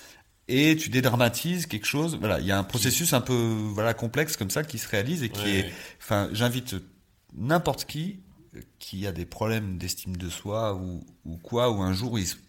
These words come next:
Speaker 1: prend vraiment pour un moins que rien, de passer,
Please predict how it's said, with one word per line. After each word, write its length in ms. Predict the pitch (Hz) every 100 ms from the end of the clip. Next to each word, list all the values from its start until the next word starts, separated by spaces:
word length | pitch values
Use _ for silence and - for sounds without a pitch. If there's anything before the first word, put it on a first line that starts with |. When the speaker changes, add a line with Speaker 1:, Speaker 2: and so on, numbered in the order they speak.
| -
Speaker 1:
prend 200 | - 90
vraiment 680 | 85 101 135 139 131 104 101 - _ -
pour 520 | 101 98 90 80 76
un 80 | 85
moins 260 | 85 98 123
que 120 | 107
rien, 340 | 92 98 151 - - - - - - - _ _ - -
de 180 | 98 135
passer, 640 | 131 117 - 135 156 165